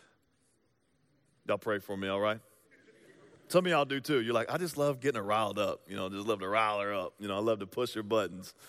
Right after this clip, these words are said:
Ha ha! And she looked at me one day early on in our marriage. She said, she said, "Chad, I'm not your college roommate, and I'd appreciate if you quit talking to me that way. I'm your wife."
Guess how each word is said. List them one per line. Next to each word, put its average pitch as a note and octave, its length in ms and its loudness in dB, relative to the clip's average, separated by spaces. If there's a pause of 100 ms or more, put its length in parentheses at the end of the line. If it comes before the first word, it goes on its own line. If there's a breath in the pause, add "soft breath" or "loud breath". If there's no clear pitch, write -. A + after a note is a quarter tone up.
(760 loud breath)
Ha F#3+ 180 10
ha! D3+ 580 2 (100)
And C3+ 80 -8
she C#3+ 180 -2
looked E3 220 2
at C#3 160 4
me A#2+ 80 -8
one A#2 180 -6
day A2+ 280 2 (500 loud breath)
early C#3 240 4
on C3+ 80 0
in B2+ 60 0
our A#2+ 60 0
marriage. B2 300 0
She A#2+ 80 -8
said, A2 320 -2
she B2+ 160 -2
said, A#2+ 260 -2
"Chad, C#3 280 6
I'm B2+ 160 -2
not D3 180 -2
your C3+ 120 -6
college C3+ 340 -2
roommate, C#3 480 -2
and A#2 100 -4
I'd A2 100 0
appreciate B2 380 -4
if G#2 80 -10
you A2 80 -10
quit - 200 -8
talking G2 280 -2
to - 60 -12
me - 20 -10
that - 140 -10
way. F#2 100 -8 (1120)
I'm C3 160 2
your A#2 140 -2
wife." A#2+ 560 -2